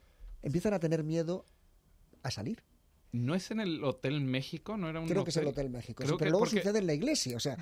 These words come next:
Speaker 2: Ajá.
Speaker 1: de alguna manera él está hablando, porque fíjate, en el teatro yo me enfado y mando cartas al Congreso de los Diputados
Speaker 2: Sí.
Speaker 1: cuando los políticos dicen,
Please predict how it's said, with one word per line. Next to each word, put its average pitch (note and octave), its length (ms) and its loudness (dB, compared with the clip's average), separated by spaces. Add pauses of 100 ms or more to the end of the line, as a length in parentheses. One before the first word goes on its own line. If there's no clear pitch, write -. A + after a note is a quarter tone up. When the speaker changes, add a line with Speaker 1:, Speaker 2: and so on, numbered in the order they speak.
Speaker 2:
Ajá. C3 460 0
Speaker 1:
de - 120 2
alguna A#3+ 240 2
manera A#3 180 4
él G#3+ 80 2
está G3+ 180 2
hablando, G3+ 300 2
porque E3+ 220 0
fíjate, F3+ 400 0
en E3+ 80 4
el E3+ 160 4
teatro A3 480 2
yo E3 180 0
me G3+ 60 0
enfado F3+ 520 0
y B2 320 -2
mando D3 400 2
cartas D3+ 380 0
al B2 100 0
Congreso B2 440 2
de A2 80 2
los A2+ 120 2
Diputados C3+ 480 0
Speaker 2:
Sí. - 120 2
Speaker 1:
cuando F3+ 400 2 (280)
los D3 500 2
políticos F#3+ 640 2
dicen, F3 460 2